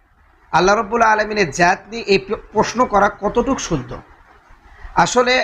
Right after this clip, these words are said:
আমাদের পূর্বের যত আলেম উলামা আমাদের থেকে বিদায় নিছেন এবং সাহাবা একরাম থেকে শুরু করে কেউ এ ব্যাপারে কোনো প্রশ্ন কারোর সাথে করতেন না,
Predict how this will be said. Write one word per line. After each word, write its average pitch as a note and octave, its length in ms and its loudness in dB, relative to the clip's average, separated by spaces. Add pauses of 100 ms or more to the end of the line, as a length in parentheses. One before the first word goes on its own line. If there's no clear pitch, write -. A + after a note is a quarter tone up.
(140)
আমাদের G3+ 360 2
পূর্বের F#3+ 520 2 (640)
যত F3+ 260 0
আলেম F3+ 420 4 (100)
উলামা F#3+ 320 4
আমাদের E3+ 460 0
থেকে F3 220 0 (220)
বিদায় F3+ 260 2
নিছেন D3 320 -8 (200)
এবং E3 180 2
সাহাবা F3+ 400 2
একরাম G3+ 320 -2
থেকে E3+ 180 -4
শুরু F3+ 240 0
করে D#3+ 220 2 (760)
কেউ A3+ 200 2 (120)
এ G3 140 0
ব্যাপারে G3 340 0
কোনো G#3+ 220 -2
প্রশ্ন E3+ 360 -2 (420)
কারোর F3+ 280 0
সাথে G#3 180 -6 (460)
করতেন G#3 380 2
না, F3 160 4